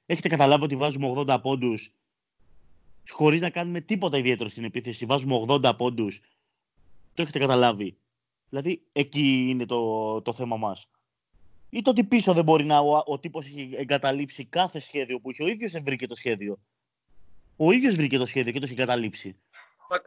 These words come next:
Speaker 2: κα-, κάθε φορά τη χα-, το χάνει το σχέδιο στη μέση.
Speaker 1: Ναι.
Speaker 2: Κάπου το, κάπου, κάπου χάνει το σχέδιο ξαφνικά. Ε, δεν μπορεί.
Speaker 1: Δηλαδή, ήμαρτον. Ήμαρτον.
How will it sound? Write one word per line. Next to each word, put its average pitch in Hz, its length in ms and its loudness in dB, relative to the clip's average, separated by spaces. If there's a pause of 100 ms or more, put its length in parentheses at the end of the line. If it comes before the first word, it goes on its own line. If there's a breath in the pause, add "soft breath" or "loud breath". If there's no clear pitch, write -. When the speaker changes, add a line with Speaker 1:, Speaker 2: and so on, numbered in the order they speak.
Speaker 2:
κα-, - 340 2
κάθε 220 200 2
φορά 233 240 4
τη - 80 -10
χα-, 247 220 6
το 190 100 0
χάνει 240 260 6
το 220 140 0
σχέδιο 233 240 4
στη 226 100 0
μέση. 240 380 0 (220)
Speaker 1:
Ναι. 180 360 6
Speaker 2:
Κάπου 214 260 6
το, 196 100 6 (160)
κάπου, 262 200 4
κάπου 285 240 6
χάνει 226 260 6
το - 200 -20
σχέδιο 143 320 2
ξαφνικά. 120 480 -6 (420)
Ε, 254 80 -6
δεν 294 120 2
μπορεί. 185 160 6
Speaker 1:
Δηλαδή, 233 540 2
ήμαρτον. 156 500 2 (1400)
Ήμαρτον. 160 580 0